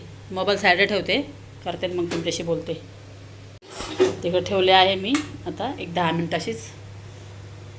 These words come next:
दमवर ठेवणार. तर झाली आहे माझी finally बिर्याणी. चला, तर finally माझी बिर्याणी झाली आहे. आणि इकडे थोडेसे भांडे होते, ते मी घासून टाकले आहे, कारण की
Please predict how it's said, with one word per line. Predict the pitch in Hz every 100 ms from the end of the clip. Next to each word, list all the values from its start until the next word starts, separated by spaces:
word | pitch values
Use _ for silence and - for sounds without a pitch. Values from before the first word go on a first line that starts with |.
| - - - -
दमवर | 170 165 165 170
ठेवणार. | 170 180 156 151 - - - - -
तर |
झाली | 170 170 196
आहे | 190 202
माझी | 190 196
finally | 196 180 185 185 180
बिर्याणी. | 185 214 233 214 202 202 202 202 202 214 - - - - - - - - - - - - - -
चला, | - 151 147 - - 202
तर | 196
finally | 220 214 226 247
माझी | 226 226
बिर्याणी | 226 220 220
झाली | 220 202 214
आहे. | 220 208 214
आणि | 196 190
इकडे | 190 202 220
थोडेसे | 202 185
भांडे | 196 180 185 196
होते, | 185 185 190
ते |
मी | 190
घासून | 190 180 180 208
टाकले | 196 190
आहे, | 175 180 190 - - - -
कारण | 247 247 254
की | 269